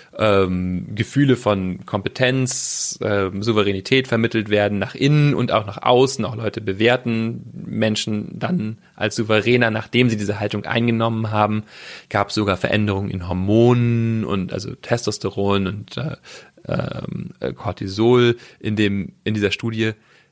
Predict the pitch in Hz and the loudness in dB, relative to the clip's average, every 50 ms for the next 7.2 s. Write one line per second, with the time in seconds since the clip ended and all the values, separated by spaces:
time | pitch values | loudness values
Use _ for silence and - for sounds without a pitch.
0 | _ _ _ - 123 107 101 117 123 156 190 202 165 - - - 113 107 107 104 | _ _ _ -4 -2 -2 0 2 2 4 4 2 0 -2 -2 -2 -2 -2 0 -2
1 | 104 - - 117 113 117 120 113 - 110 - - 117 113 127 127 - - 117 110 | -2 0 0 0 2 2 4 4 4 2 2 2 4 4 4 2 2 0 2 4
2 | 110 107 107 104 - - - 113 101 - 101 107 101 - - 95 - - - - | 4 4 4 2 0 0 -2 -2 -2 2 2 0 0 0 -2 -4 -4 -2 0 0
3 | 95 85 - - - - _ _ - 110 95 104 101 95 87 90 90 - - 107 | 0 0 0 -4 -12 -16 _ _ -8 0 2 4 4 6 4 2 0 2 0 0
4 | - - 120 - 107 107 117 135 147 - - - 147 139 123 107 107 101 98 98 | 0 0 -2 -2 0 2 2 2 2 0 -2 -2 0 0 2 2 2 2 2 0
5 | 98 - 127 127 131 - - - - - - - - 120 113 107 120 151 147 - | 0 -2 -4 -4 -6 -10 -16 -18 -18 -6 -6 -4 -4 -2 0 2 2 2 2 0
6 | 135 117 - 98 110 131 - - 139 131 135 139 147 156 160 - - - 107 113 | -2 -2 0 0 0 0 0 -2 0 2 2 2 2 0 -4 -4 -2 0 0 2
7 | 113 127 131 131 | 4 4 4 4